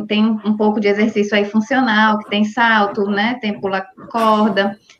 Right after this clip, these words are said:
Então a gente tem outras modalidades de exercício que a gente, que as mulheres praticam hoje em dia, né? Tem o, o crossfit também, que são exercícios que trazem um pouco mais de impacto, né? Então, é bem importante entender,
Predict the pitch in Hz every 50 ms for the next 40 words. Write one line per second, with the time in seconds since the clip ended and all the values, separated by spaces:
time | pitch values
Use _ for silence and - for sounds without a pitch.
0 | _ - 202 196 208 208 208 208 226 214 214 240 - - 254 254 277 277 262 -
1 | 208 214 262 320 339 339 277 277 254 254 233 240 240 233 233 220 220 214 208 208
2 | 208 208 208 208 202 208 208 214 208 - 233 240 254 269 - 269 - 196 196 214
3 | 202 196 - - 196 190 - - - - - _ _ _ - 196 196 196 214 196
4 | 190 196 190 190 202 - - 202 185 185 185 - - 240 254 294 - - 247 220
5 | 202 190 190 202 208 185 175 180 190 214 240 254 233 214 208 202 220 226 - 208
6 | 196 190 185 180 170 160 175 175 202 190 175 170 175 - 233 233 247 247 247 -
7 | - 214 202 190 190 202 226 269 277 - - - - _ _ _ - 226 220 240
8 | 226 240 226 226 233 247 233 240 226 - 220 - - 233 214 - 220 202 202 208
9 | 220 254 247 233 240 226 - 220 214 214 226 233 214 214 220 254 214 214 233 285
10 | 320 - 339 294 226 196 196 - - _ _ - - - - - - - - 202
11 | 190 190 202 254 277 - - - - - - - - _ _ - 202 196 202 -
12 | 214 214 220 220 214 208 196 202 214 247 302 302 294 285 285 - 285 240 240 247
13 | - 262 247 226 220 220 - _ _ - - - - 214 208 262 254 226 233 233
14 | 214 190 202 202 202 208 226 254 277 269